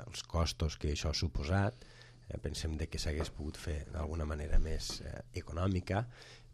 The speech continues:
però, eh, arribat al punt de que tenim este edifici, eh, important, un edifici d'envergadura, de més de cent places, eh,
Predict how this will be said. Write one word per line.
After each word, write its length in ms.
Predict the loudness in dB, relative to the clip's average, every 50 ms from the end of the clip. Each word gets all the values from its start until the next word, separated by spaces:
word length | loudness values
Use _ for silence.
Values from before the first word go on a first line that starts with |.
| -2 2
però, 460 | 4 6 8 8 8 10 8 8 6
eh, 540 | 4 0 -2 -2 -4 -4 -4 -6 -6 -8 -6 -6
arribat 380 | -4 -2 0 2 4 4 4 6
al 280 | 4 6 6 6 4 4
punt 440 | 8 10 10 12 12 10 6 2 -2 -6 -10 -10 -6
de 140 | -4 -4 -4
que 240 | -2 0 0 0 0
tenim 300 | 0 0 2 4 4 4
este 260 | 2 0 0 0 0 2
edifici, 640 | 2 0 2 2 2 2 4 2 2 2 2 2 0 -6 -12 -20 -20 -20 -18 -16 -14 -14 -12 -10
eh, 320 | -10 -10 -8 -8 -8 -10 -6 -6
important, 680 | 2 4 6 6 6 6 6 8 8 8 6 4 2 -2 -4
un 160 | -4 -2 -2
edifici 340 | -4 -2 -4 -4 -4 -4 -4
d'envergadura, 720 | -4 -4 -4 -4 -2 -2 0 2 4 4 4 4 4 2
de 280 | 2 0 -4 -6 -8 -8
més 120 | -8 -6 -4
de 80 | -4
cent 200 | -2 -2 -4 -4 -2
places, 560 | 0 0 2 2 0 -2 -2 -4 -4 -6 -8 -10 -12 -14 -20 -20 -20 -20 -20 -20 -12 -10
eh, 280 | -8 -8 -8 -8 -10